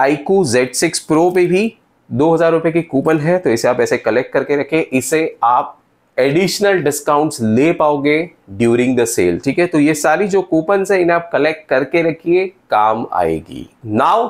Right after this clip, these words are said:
coming to the main point कि आप Amazon Great Indian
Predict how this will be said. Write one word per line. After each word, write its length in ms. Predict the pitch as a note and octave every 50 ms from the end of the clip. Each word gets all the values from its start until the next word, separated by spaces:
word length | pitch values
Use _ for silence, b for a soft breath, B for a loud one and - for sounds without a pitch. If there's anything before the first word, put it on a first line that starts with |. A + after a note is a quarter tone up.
| - -
coming 200 | D#3+ E3+ G3+ A3 G3+
to 100 | G#3 G3+
the 80 | F#3 E3
main 260 | C#3+ D3+ F3 G#3 G#3 G3
point 240 | - G3+ G#3 G#3+ G#3+ G3+
कि 140 | - G3 G3 - -
आप 240 | E3+ E3+ G3+ A3 - C#3
Amazon 360 | C#3 D3 E3 D#3+ F#3 F3+ D#3
Great 180 | D3 D#3 D#3 D3+ D#3
Indian 200 | D3+ E3 E3+